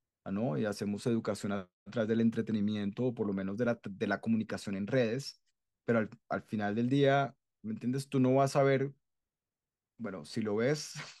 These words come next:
<laughs> me avisas, pero tú no vas a ver un video donde me cae un coco en la cabeza y yo estoy, salgo yo bailando en TikTok o alguna vaina así,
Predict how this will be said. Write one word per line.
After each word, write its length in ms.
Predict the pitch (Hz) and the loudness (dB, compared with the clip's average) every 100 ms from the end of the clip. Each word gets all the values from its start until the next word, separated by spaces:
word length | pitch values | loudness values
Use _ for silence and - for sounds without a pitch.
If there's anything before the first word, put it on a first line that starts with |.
| _ _ | _ _
<laughs> 560 | 226 208 - 208 175 - | -8 -8 -10 -10 -10 -2
me 120 | 127 | 2
avisas, 440 | 127 156 170 147 | 4 4 2 0
pero 300 | - 113 107 | 2 2 2
tú 120 | - | 0
no 120 | 123 131 | 0 2
vas 200 | 135 143 | 2 4
a 80 | |
ver 140 | 135 135 | 4 4
un 100 | 131 | 2
video 360 | 135 135 131 | 4 4 4
donde 160 | 135 127 | 2 0
me 140 | 113 | -2
cae 140 | 104 107 | -2 -4
un 100 | 110 | 0
coco 280 | 135 120 127 | 0 2 2
en 60 | |
la 120 | 127 | 2
cabeza 640 | 123 104 110 113 - 117 113 | 2 2 2 2 2 2 4
y 320 | 113 101 92 | 2 -2 -6
yo 80 | 85 | -10
estoy, 240 | - 104 | -4 -4
salgo 260 | 101 101 113 | -2 0 2
yo 100 | 120 | 4
bailando 380 | 117 113 113 113 | 4 2 2 2
en 100 | 113 | 0
TikTok 420 | 127 117 120 110 | -2 -2 -4 -2
o 60 | |
alguna 200 | 101 95 | -4 -4
vaina 180 | 95 110 | -6 -6
así, 300 | 113 131 120 | -2 -2 -2